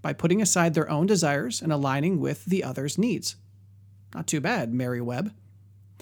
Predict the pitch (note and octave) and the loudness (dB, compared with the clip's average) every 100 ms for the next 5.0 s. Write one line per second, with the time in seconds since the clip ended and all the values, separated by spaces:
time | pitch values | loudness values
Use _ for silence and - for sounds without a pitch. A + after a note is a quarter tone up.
0 | - - G3 A3 F#3 G3+ - G3+ - C4 | -20 0 4 4 4 2 -2 -2 0 0
1 | G#3+ F#3 - E4+ - F3+ - E3+ F#3 - | 0 0 0 0 0 0 2 2 2 0
2 | D3 D#3+ F3 F3+ E3+ D#3+ F3 - D#3+ D3 | 0 0 2 0 2 2 2 0 -2 0
3 | E3+ - E3 - F#3 G#3 - D#3 F3+ G3 | 0 0 0 2 2 2 0 2 2 4
4 | F#3 D3+ C#3 D3+ F3 D#3 E3 F#3 D#3 | 2 0 -2 -6 -4 -4 -4 -4 -6